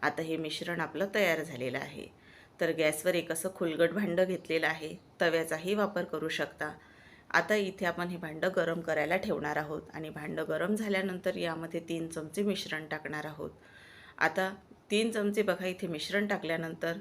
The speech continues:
मिश्रण तुम्ही अगदी भांडं गोल असं थोडं हलकं फिरवून घेतल्यानंतर बघा मिश्रण व्यवस्थित असं सेट होतं आणि तुम्हाला पसरवण्याची सुद्धा गरज नाही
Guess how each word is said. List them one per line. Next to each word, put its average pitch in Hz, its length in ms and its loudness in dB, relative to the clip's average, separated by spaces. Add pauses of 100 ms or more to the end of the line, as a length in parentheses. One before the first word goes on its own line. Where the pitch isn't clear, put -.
मिश्रण 175 420 2 (380)
तुम्ही 202 160 2
अगदी 175 320 2
भांडं 185 520 2 (180)
गोल 202 240 6
असं 220 260 0
थोडं 190 180 4
हलकं 165 320 2
फिरवून 185 420 2
घेतल्यानंतर 170 640 0
बघा 170 240 0
मिश्रण 175 400 0
व्यवस्थित 165 480 -2
असं 170 200 -2
सेट 185 320 2
होतं 143 260 -2 (500)
आणि 165 340 2
तुम्हाला 180 300 2
पसरवण्याची 165 640 0
सुद्धा 170 300 -2
गरज 190 360 4
नाही 117 220 -4